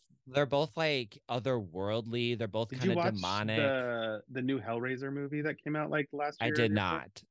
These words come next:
Speaker 1: I did not.
Speaker 2: It's interesting. You should check it out.
Speaker 1: I've
Speaker 2: Anyway.
Speaker 1: heard of, I, yeah. I
Speaker 2: <clears throat>
Speaker 1: also think, um, my last one is Samara from The Ring versus, uh, Kayako from The Grudge. Like, obviously.
Speaker 2: Oh, yeah,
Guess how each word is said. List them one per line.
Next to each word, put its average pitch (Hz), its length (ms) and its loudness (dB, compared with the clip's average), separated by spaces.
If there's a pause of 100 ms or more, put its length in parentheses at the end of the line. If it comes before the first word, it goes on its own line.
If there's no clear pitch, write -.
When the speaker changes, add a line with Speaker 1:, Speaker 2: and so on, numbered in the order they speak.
(120)
Speaker 1:
I 110 80 0
did 95 160 0
not. 71 220 -4
Speaker 2:
It's 139 180 2
interesting. 110 480 0
You 104 80 2
should 104 160 -4
check 104 180 -2
it 90 60 -4
out. 90 160 -6 (380)
Speaker 1:
I've 127 180 0
Speaker 2:
Anyway. - 80 0
Speaker 1:
heard 113 160 4
of, 92 80 -2 (140)
I, 123 160 0
yeah. 90 260 0 (340)
I 131 140 2
Speaker 2:
<clears throat> - 0 -
Speaker 1:
also 165 420 6
think, 139 420 2
um, 104 440 0 (160)
my 113 140 0
last 117 400 0
one 131 180 -2
is 101 500 0 (100)
Samara 107 600 2
from 131 240 0
The 156 120 2
Ring 98 400 -2 (360)
versus, 117 800 4
uh, 101 460 2 (140)
Kayako 104 640 0
from 90 340 -2
The 95 100 -6
Grudge. - 560 -6
Like, 110 240 0
obviously. 104 600 0
Speaker 2:
Oh, 123 340 6
yeah, 117 300 6